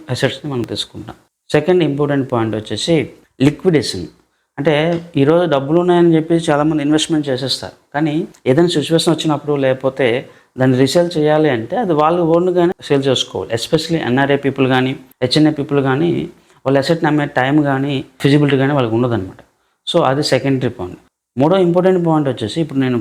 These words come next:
ఫ్రీలాన్స్ ప్రాజెక్ట్స్ లేకపోతే హైదరాబాద్లో జరుగుతున్న డిఫరెంట్ స్కామ్స్లో కూడా మీరు చూడండి, ఇష్యూ జరిగిన తర్వాత డబ్బులు రికవరీ కోసం ఈరోజు చాలామంది బాధపడుతూ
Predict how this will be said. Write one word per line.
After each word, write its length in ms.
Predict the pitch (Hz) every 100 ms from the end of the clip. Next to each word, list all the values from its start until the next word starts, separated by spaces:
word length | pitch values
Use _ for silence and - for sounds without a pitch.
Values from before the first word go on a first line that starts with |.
| 110
ఫ్రీలాన్స్ 360 | 131 151 156 143
ప్రాజెక్ట్స్ 340 | 147 139 131 151 143
లేకపోతే 400 | 135 131 131 135 135 - -
హైదరాబాద్లో 400 | 143 139 147 147 139
జరుగుతున్న 280 | 135 139 135
డిఫరెంట్ 300 | 123 143 135 123 123 -
స్కామ్స్లో 440 | - 117 127 123 117
కూడా 160 | 98 90 127
మీరు 180 | 117 110 123
చూడండి, 360 | 123 107 90 117 - - -
ఇష్యూ 140 | 139 185 170
జరిగిన 240 | 160 160 151
తర్వాత 260 | 135 123 147
డబ్బులు 220 | 135 143 156
రికవరీ 280 | 151 156 151 151
కోసం 160 | 151 160
ఈరోజు 160 | 147 156 165
చాలామంది 320 | 170 180 175
బాధపడుతూ 380 | 170 170 156 156